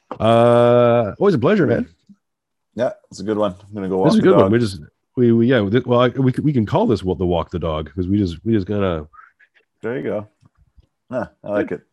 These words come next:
Speaker 1: Yeah, we're getting, we're, we're, we're honing
Speaker 2: That's
Speaker 1: in
Speaker 2: beautiful.
Speaker 1: on, on some solution, folks. So we'll, uh, maybe next week we'll, we'll try to figure out, uh, positive ways forward. Let's put that. We'll, we'll
Speaker 2: There you
Speaker 1: start
Speaker 2: go. That's it.
Speaker 1: presenting,
Speaker 2: Um,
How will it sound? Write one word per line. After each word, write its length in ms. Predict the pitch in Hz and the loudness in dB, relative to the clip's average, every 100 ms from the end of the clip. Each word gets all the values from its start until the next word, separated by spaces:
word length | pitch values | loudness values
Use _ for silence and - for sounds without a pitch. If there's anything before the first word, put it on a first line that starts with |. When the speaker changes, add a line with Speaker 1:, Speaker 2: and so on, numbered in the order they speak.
| _ _ _ _ _ | _ _ _ _ _
Speaker 1:
Yeah, 180 | - 85 - - | -4 -4 -6 -8
we're 80 | |
getting, 260 | 143 143 131 | -4 -4 -2
we're, 160 | 160 - | -2 0
we're, 220 | 165 143 | 0 0
we're 200 | 127 151 | 2 -2
honing 400 | - 190 185 170 | 2 4 4 6
Speaker 2:
That's 60 | 160 123 | 6 6
Speaker 1:
in 60 | |
Speaker 2:
beautiful. 280 | 101 98 95 | 4 2 -2
Speaker 1:
on, 100 | 98 110 | -6 -6
on 80 | 104 | -8
some 160 | - 104 | -8 -6
solution, 500 | 107 107 101 87 76 | 0 2 2 -2 -8
folks. 320 | 78 82 - | -8 -8 -8
So 180 | 87 87 | -8 -4
we'll, 360 | 95 95 92 | -2 0 2
uh, 160 | 90 87 | 0 0
maybe 180 | 101 101 | 0 0
next 300 | 98 92 - | 0 -2 -4
week 180 | 92 90 | -4 -2
we'll, 300 | 82 76 - _ _ _ _ - | -4 -6 -12 _ _ _ _ -12
we'll 240 | 82 80 | -8 -8
try 200 | - 98 | -6 -2
to 100 | 90 | -2
figure 300 | - 90 82 | -2 -2 0
out, 160 | 76 - _ _ _ | -2 -6 _ _ _
uh, 280 | - - - - _ _ _ _ _ _ _ _ - | -20 -18 -20 -20 _ _ _ _ _ _ _ _ -4
positive 580 | 139 143 135 123 101 98 | 0 0 2 2 0 0
ways 340 | 104 101 92 | 2 2 2
forward. 520 | - 92 73 - - _ 71 | -2 -2 -2 -6 -16 _ -16
Let's 120 | 76 | -14
put 220 | - - | -14 -14
that. 220 | - - _ _ | -16 -18 _ _
We'll, 140 | - - 90 | -20 -20 -14
we'll 120 | 85 | -14
Speaker 2:
There 160 | - 98 | -14 -8
you 80 | 110 | -4
Speaker 1:
start 240 | - 117 | 0 0
Speaker 2:
go. 60 | 95 | 0
That's 60 | |
it. 20 | |
Speaker 1:
presenting, 600 | 113 104 110 104 98 92 87 | -2 0 0 0 -2 -2 -6
Speaker 2:
Um, 160 | 80 | -12